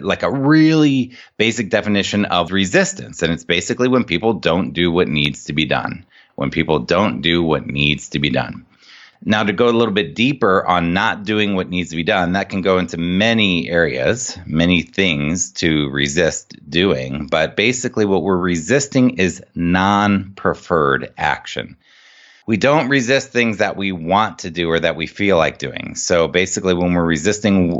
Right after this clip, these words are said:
it's important to know that we are resisting non-preferred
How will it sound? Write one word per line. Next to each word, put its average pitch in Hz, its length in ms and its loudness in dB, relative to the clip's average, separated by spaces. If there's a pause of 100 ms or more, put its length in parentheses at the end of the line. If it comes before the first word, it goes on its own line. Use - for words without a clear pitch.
it's 90 180 0
important 90 400 0
to 95 80 0
know 117 420 4
that 90 200 -2
we 92 160 0
are 92 120 2
resisting 90 840 -2
non-preferred 87 1500 0